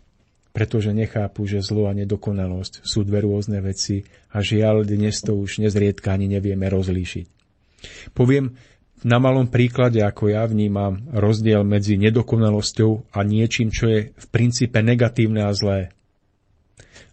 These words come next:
Aby ste rozumeli, že je v tom veľký rozdiel, ktorý nemožno prehliadať. Predstavte si, eh, malého žiačika, študenta základnej školy.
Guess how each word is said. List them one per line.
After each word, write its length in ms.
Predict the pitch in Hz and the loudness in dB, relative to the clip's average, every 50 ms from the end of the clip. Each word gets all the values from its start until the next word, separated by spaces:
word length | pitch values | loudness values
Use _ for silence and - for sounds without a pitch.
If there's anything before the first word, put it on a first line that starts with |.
| _ | _
Aby 400 | - 98 98 101 107 110 110 107 | -8 -6 -2 0 2 2 2 0
ste 240 | - - - - 110 | -2 -2 0 2 4
rozumeli, 560 | 107 113 113 110 123 120 117 110 104 104 101 | 4 4 2 2 2 2 2 2 2 2 0
že 160 | 95 104 107 104 | 0 0 0 0
je 80 | 101 | -2
v 80 | - - | -4 -4
tom 160 | 113 104 104 | -4 -2 0
veľký 320 | 107 107 104 - - 117 | 0 0 0 0 -2 0
rozdiel, 400 | 107 110 107 107 104 101 101 98 | 0 2 0 0 0 0 0 -2
ktorý 320 | 95 - - 110 107 107 107 | -2 -2 -2 0 0 2 2
nemožno 400 | 107 107 107 107 101 107 107 101 | 2 2 0 0 -2 -2 -4 -4
prehliadať. 640 | - 104 104 98 95 101 101 95 92 92 90 87 - _ _ _ _ _ _ _ _ _ _ _ _ _ _ _ _ - _ - - | -4 -4 -4 -2 -2 -2 -4 -4 -6 -6 -10 -12 -12 _ _ _ _ _ _ _ _ _ _ _ _ _ _ _ _ -20 _ -20 -12
Predstavte 560 | _ - 113 117 - - 135 127 123 120 - 113 | _ -2 0 0 2 2 2 2 2 2 0 -2
si, 380 | - - - 117 117 117 113 | -2 0 2 2 2 2 0
eh, 1000 | - - - - - - - - - - - _ _ - 101 101 104 104 104 107 101 - _ _ _ _ _ 110 | -4 -10 -20 -20 -20 -20 -20 -20 -20 -20 -20 _ _ -6 -4 -2 0 0 0 -2 -2 -4 _ _ _ _ _ -2
malého 340 | 104 101 107 113 110 107 110 | 0 2 2 2 2 2 2
žiačika, 580 | 107 104 104 107 110 107 - 113 - - 95 90 | 2 2 4 2 2 2 0 -2 -2 -2 -4 -4
študenta 480 | - - 123 117 113 110 104 - 101 98 | -2 0 2 2 2 2 0 0 -2 0
základnej 560 | 104 104 101 - - 104 98 98 98 92 92 | 0 0 0 0 0 -2 -2 -2 -4 -6 -6
školy. 400 | - - - 98 90 87 87 | -8 -8 -8 -6 -6 -6 -6